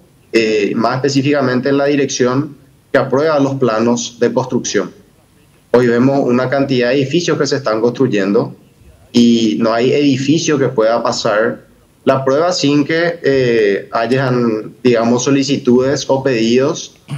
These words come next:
de distintos ge-, gestores o distintas personas que piden cierto, eh, cierto monto de dinero para aceitar y para que se aprueben los planos. Esa es una realidad con la que hay que, eh, hay que también trabajar.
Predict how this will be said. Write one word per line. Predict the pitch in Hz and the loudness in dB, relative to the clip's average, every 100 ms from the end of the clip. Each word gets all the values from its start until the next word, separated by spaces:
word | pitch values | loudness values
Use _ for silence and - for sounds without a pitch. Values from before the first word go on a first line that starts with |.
| 110 | -2
de | |
distintos | 123 120 120 120 139 | 0 2 2 2 0
ge-, | 147 - 135 | -2 -2 -2
gestores | 135 - 180 196 175 | -2 0 0 2 0
o | |
distintas | 151 - 131 123 139 | 0 -2 -2 -2 0
personas | 147 131 139 170 208 - - _ _ _ _ | -2 0 0 0 -4 -10 -16 _ _ _ _
que | 156 | 0
piden | 156 139 151 165 | 2 0 2 0
cierto, | 165 147 143 139 156 147 143 135 123 117 110 - | 0 0 -2 0 0 2 2 2 2 2 0 -2
eh, | 120 120 110 | 0 2 0
cierto | - 135 143 | 0 0 0
monto | 143 131 131 156 | 2 2 0 0
de | |
dinero | 147 131 139 139 | 0 0 0 0
para | 147 | -2
aceitar | 143 147 - 123 147 180 | 0 -2 -2 -2 0 0
y | 143 | -2
para | 139 135 | 0 0
que | 131 | -2
se | 123 | -2
aprueben | 113 107 113 117 | 0 2 2 2
los | 113 | 0
planos. | - 160 120 82 - _ _ - | -2 -2 -2 -6 -14 _ _ -2
Esa | 107 | 0
es | 135 | 0
una | 147 | 0
realidad | 143 151 147 113 120 - - _ | 0 0 0 0 0 -4 -10 _
con | 123 123 | 0 0
la | 120 | 0
que | 120 | 0
hay | 107 101 | 0 -2
que, | - 123 120 104 92 - - - | 0 0 2 2 0 -6 -12 -2
eh, | 95 | -2
hay | - 101 | 0 -2
que | 117 | 0
también | 120 104 104 101 | -2 0 0 0
trabajar. | 123 120 - 123 170 | 0 -2 -2 -2 -4